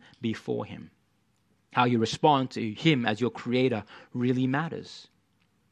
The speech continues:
Will you continue to keep him at a distance, or will you draw near to him, admitting your need for him? There's a reality of judgment, but you see, I think there are some people in this room, you've heard that, and you have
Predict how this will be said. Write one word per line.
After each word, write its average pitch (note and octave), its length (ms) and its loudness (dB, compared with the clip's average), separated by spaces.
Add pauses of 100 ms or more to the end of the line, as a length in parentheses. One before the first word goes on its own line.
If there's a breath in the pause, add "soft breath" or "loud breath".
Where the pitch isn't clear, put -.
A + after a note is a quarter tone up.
(560)
Will A#2 100 -2
you A#2+ 140 -2
continue C#3+ 440 0
to - 120 -10
keep - 260 -4
him D3 120 -4
at B2+ 120 -4
a A#2 80 0
distance, C#3+ 500 -2
or C3 180 0
will B2+ 140 0
you B2+ 100 4
draw B2 240 0
near D3+ 340 0
to C3+ 140 -8
him, G#2+ 320 -8 (240 loud breath)
admitting C#3 760 0 (180 soft breath)
your B2 300 4
need C3+ 580 0
for - 240 -12
him? - 200 -20 (1120)
There's G2+ 160 -8
a G#2+ 40 -2
reality D3 460 4
of B2 140 0
judgment, D#3 380 4
but B2 140 0
you C3+ 60 -2
see, C#3 540 4 (520 loud breath)
I D#3+ 100 6
think C#4+ 200 2
there D#4 100 6
are C4 40 6
some B3 240 6
people A3+ 260 6
in F#3 80 4
this D#3 180 0
room, C#3 440 8
you've C#3+ 260 -2
heard G#3+ 460 4
that, A2 240 8
and D3+ 160 0
you E3 100 2
have E3 300 6